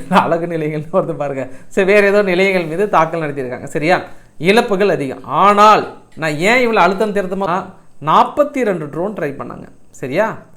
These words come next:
நாற்பத்தி ஒரு ட்ரோனு சுட்டு வீழ்த்திட்டோம். எத்தனை? நாற்பத்தி ஒண்ணு வந்து சுட்டு வீழ்த்திட்டோம். அப்ப மீதி வந்து ஒண்ணு. இந்த ஒரு ட்ரோனே பாருங்க, போயிட்டு நேரா என்ன பண்ணியிருக்கு,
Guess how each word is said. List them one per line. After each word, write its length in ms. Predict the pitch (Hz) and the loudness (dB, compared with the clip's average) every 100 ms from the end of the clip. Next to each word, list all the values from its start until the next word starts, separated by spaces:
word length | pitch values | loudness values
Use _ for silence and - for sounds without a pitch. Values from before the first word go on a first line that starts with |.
| - - _ 131 | -20 -20 _ 0
நாற்பத்தி 580 | 165 262 254 311 277 269 | 4 4 2 -4 -2 0
ஒரு 180 | 208 165 | 2 0
ட்ரோனு 380 | 160 190 196 | -2 -2 -2
சுட்டு 300 | 262 190 160 | -6 -8 -8
வீழ்த்திட்டோம். 400 | 165 131 120 - - - - - - | -6 -6 -10 -14 -18 -20 -20 -20 -20
எத்தனை? 300 | - 151 180 | -12 -6 -4
நாற்பத்தி 580 | 220 175 202 226 247 247 | -4 0 0 2 -2 0
ஒண்ணு 180 | 196 156 | -2 -2
வந்து 300 | 147 208 220 | -6 -4 -4
சுட்டு 260 | 170 160 165 | -6 -8 -8
வீழ்த்திட்டோம். 280 | 139 123 | -8 -6
அப்ப 140 | 120 240 | -8 -8
மீதி 360 | 165 202 240 | -6 -4 -2
வந்து 340 | 214 226 214 160 | -2 -2 -2 -2
ஒண்ணு. 240 | 156 - - - - | -4 -8 -14 -14 -8
இந்த 180 | 180 185 | 0 0
ஒரு 440 | 151 196 294 359 | 2 2 4 2
ட்ரோனே 460 | 277 220 302 392 339 | 0 -4 -4 -4 -2
பாருங்க, 640 | 240 196 156 123 139 208 254 233 | 0 0 -2 -6 -6 -6 -8 -8
போயிட்டு 280 | 208 254 247 | -6 -6 -6
நேரா 400 | 180 185 208 233 | -6 -4 -4 -4
என்ன 200 | 208 202 | -4 -6
பண்ணியிருக்கு, 800 | 185 175 147 131 135 180 233 - | -6 -6 -6 -6 -6 -6 -8 -12